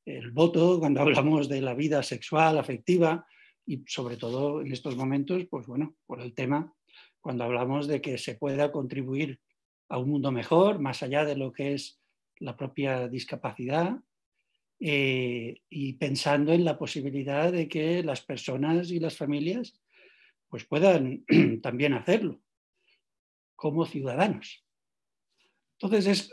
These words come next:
ese salto, cuando llega el momento de la verdad, es cuando, en fin, tenemos bastantes problemas. Los psicólogos llamamos a eso,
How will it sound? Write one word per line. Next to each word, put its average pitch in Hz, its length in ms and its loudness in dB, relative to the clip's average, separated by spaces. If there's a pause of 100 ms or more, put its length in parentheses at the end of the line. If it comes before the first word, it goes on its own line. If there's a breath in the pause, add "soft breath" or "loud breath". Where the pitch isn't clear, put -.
ese 220 240 6
salto, 220 720 2 (120)
cuando 123 240 -6
llega 180 240 2
el 165 100 0
momento 170 380 0
de 151 100 -2
la 143 120 -2
verdad, 190 440 0
es 175 140 -8
cuando, 170 440 -2 (760 loud breath)
en 135 180 -4
fin, 131 320 4
tenemos 147 320 0
bastantes 127 420 -6
problemas. - 520 -12
Los 180 160 2
psicólogos 226 460 6
llamamos 185 420 4
a 170 80 4
eso, 175 460 -2